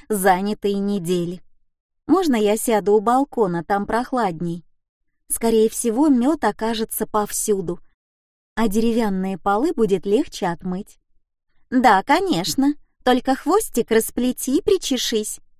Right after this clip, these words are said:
Кейси протянула мне расческу, и я расположилась у дверей, наслаждаясь тихим вечером. "Добавлю сюда еще немного оливкового масла, тогда консистенция не будет слишком вязкой,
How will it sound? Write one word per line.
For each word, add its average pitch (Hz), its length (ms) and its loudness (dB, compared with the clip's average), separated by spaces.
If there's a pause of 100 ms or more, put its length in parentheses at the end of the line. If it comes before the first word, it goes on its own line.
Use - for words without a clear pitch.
(440)
Кейси 339 400 0
протянула 226 560 0
мне 208 220 -2
расческу, 277 720 -4 (300)
и 269 100 2
я 339 160 4
расположилась 233 840 -2
у 247 100 -2
дверей, 202 520 0 (240)
наслаждаясь 202 840 -2
тихим 277 460 -4
вечером. 185 600 -10 (640)
"Добавлю 214 580 6
сюда 202 280 2
еще 202 320 0
немного 196 520 2
оливкового 180 680 -2
масла, 170 560 -2 (360)
тогда 208 380 4
консистенция 277 1000 -2
не 226 140 0
будет 202 300 2
слишком 226 500 -2
вязкой, 185 640 -4